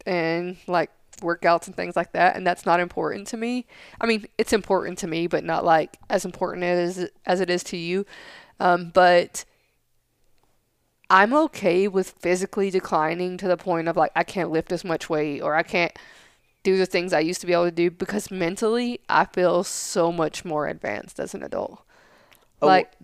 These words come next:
Speaker 2: yeah.
Speaker 1: like, physically, my body is declining, but I'm far more knowledgeable. I'm far more intelligent. Um, I'm focused on things that make me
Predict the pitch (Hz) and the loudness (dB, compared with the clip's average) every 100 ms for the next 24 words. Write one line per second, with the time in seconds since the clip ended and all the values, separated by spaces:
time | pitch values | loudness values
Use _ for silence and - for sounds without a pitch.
0 | - 131 117 95 202 196 185 - _ - | -2 2 2 0 4 6 4 2 _ -18
1 | - 233 269 311 285 - 214 202 190 165 | 4 6 6 2 -4 -4 0 0 6 4
2 | 165 160 151 175 175 175 - 202 208 190 | 6 6 6 6 4 -2 -2 -6 -2 0
3 | 214 240 247 240 _ 202 175 - 185 - | 0 -4 -6 -8 _ 4 4 4 0 0
4 | 156 160 185 196 196 180 151 175 175 175 | 2 4 4 0 2 4 6 4 4 4
5 | 165 180 170 175 185 185 190 165 170 175 | 4 4 2 2 0 0 0 2 4 2
6 | 175 175 - - - - - 185 170 170 | 0 -2 -2 -10 -20 -20 -2 4 4 4
7 | 175 - _ - 190 185 - 190 233 214 | -2 -14 _ 4 4 4 2 2 2 0
8 | - 185 180 - 170 170 175 185 - 175 | 2 0 0 -2 0 0 -2 -6 0 0
9 | 165 170 170 - 180 170 170 170 180 | 0 0 -2 -2 -6 -4 -2 -4 -6